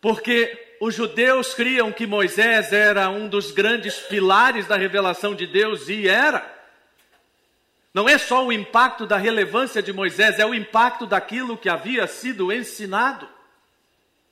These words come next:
Um povo que foi ensinado a reverenciar Moisés por quinze séculos, e de repente ouve, não, não é mais Moisés agora. Agora é Jesus. Você compreende a dificuldade pra aceitar tudo isso?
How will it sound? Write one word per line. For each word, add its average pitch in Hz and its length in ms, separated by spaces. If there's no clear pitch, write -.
Um 226 100
povo 254 340
que 233 120
foi 240 280
ensinado 226 600
a 208 40
reverenciar 214 720
Moisés 202 520
por 208 280
quinze 294 420
séculos, 226 880
e 156 60
de 185 160
repente 196 580
ouve, 160 380
não, 165 180
não 180 160
é 165 60
mais 156 260
Moisés 123 480
agora. 98 320
Agora 143 300
é - 20
Jesus. - 580
Você - 140
compreende 220 540
a - 20
dificuldade 180 640
pra 180 160
aceitar 180 440
tudo 180 220
isso? - 320